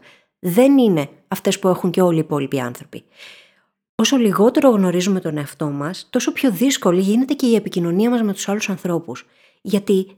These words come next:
δεν έχουμε επίγνωση όλων αυτών των παραμορφωτικών φακών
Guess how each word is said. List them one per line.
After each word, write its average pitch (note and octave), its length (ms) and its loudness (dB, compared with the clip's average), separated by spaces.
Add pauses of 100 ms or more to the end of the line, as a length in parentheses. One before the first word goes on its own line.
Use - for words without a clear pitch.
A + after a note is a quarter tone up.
δεν B3 300 0
έχουμε D4 260 0
επίγνωση A3 800 0 (100)
όλων C#4+ 360 0
αυτών B3+ 240 -2
των A#3 240 -2
παραμορφωτικών G3+ 760 -2
φακών G#3+ 580 -2